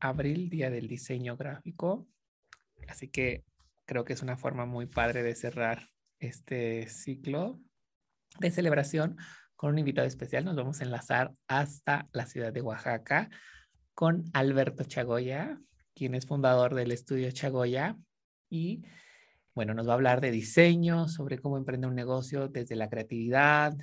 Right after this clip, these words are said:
muchos temas relevantes hacia la parte de diseño. Yo sé que hay muchos diseñadores que nos escuchan, que también hay mucha gente que luego pregunta, pues, ¿qué hace un diseñador gráfico? ¿O de qué manera me puedo involucrar en el diseño? ¿Cómo impacta en las vidas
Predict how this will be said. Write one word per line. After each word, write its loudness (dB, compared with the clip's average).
muchos -4
temas 0
relevantes 0
hacia -4
la -2
parte 4
de 4
diseño. 0
Yo 2
sé -2
que -2
hay -2
muchos -8
diseñadores -4
que -12
nos -12
escuchan, -8
que -8
también -2
hay -2
mucha -6
gente -8
que -4
luego 2
pregunta, -4
pues, -20
¿qué 0
hace -2
un 0
diseñador -4
gráfico? -2
¿O 0
de 0
qué 0
manera 4
me -2
puedo -2
involucrar -2
en -6
el -6
diseño? -6
¿Cómo 2
impacta 2
en -4
las -4
vidas -4